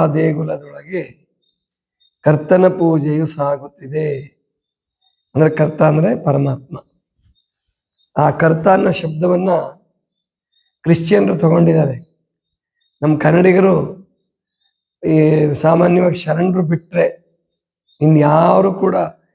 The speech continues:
ಅದನ್ನ ಬಳಸಲ್ಲ. ಶರಣರಲ್ಲೂ ಬಹಳ ಕ್ವಚಿತ್ತಾಗಿ ಬಳಸಿದ್ದಾರೆ. ಅಲ್ಲಮ ಪ್ರಭುಗಳು ಒಂದು ವಚನದಾಗ ಬಳಸಿದ್ದಾರೆ, "ಮರ್ತ್ಯ ಲೋಕದ ಮಹಾಮನೆ ಹಾಳಾಗಿ ಹೋಗಬಾರದೆಂದು ಕರ್ತ ನಟ್ಟಿದನಯ್ಯ ಒಬ್ಬ ಶರಣನ."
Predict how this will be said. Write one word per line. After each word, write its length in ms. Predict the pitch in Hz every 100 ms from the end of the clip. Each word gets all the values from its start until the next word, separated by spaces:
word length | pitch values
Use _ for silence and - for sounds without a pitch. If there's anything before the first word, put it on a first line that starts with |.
| _ _ _ -
ಅದನ್ನ 240 | 151 156
ಬಳಸಲ್ಲ. 400 | 139 139 - 147
ಶರಣರಲ್ಲೂ 840 | 131 - 151 180 208 202 - - -
ಬಹಳ 260 | 120 143 175
ಕ್ವಚಿತ್ತಾಗಿ 640 | - - 175 170 - 175
ಬಳಸಿದ್ದಾರೆ. 760 | 165 147 160 151 143 220 262 _ _ _ _ _ _ _ 131
ಅಲ್ಲಮ 320 | 147 190 214
ಪ್ರಭುಗಳು 540 | - 196 170 185 196
ಒಂದು 180 | 175 170
ವಚನದಾಗ 420 | 160 170 170 165 151
ಬಳಸಿದ್ದಾರೆ, 800 | 147 - 151 143 _ _ _ _ _ _ _ _ _ _ _ -
"ಮರ್ತ್ಯ 280 | 143 143 170
ಲೋಕದ 320 | 160 160 160
ಮಹಾಮನೆ 540 | 160 156 151 160 160 160
ಹಾಳಾಗಿ 440 | 139 151 156 151
ಹೋಗಬಾರದೆಂದು 1160 | 143 151 151 147 151 143 156 170 190 160 - _ _ _ _ _ _ _ _ -
ಕರ್ತ 300 | 175 180 208
ನಟ್ಟಿದನಯ್ಯ 760 | 185 165 - 170 165 160 156
ಒಬ್ಬ 360 | 151 147 139 143
ಶರಣನ." 540 | - 143 143 139 139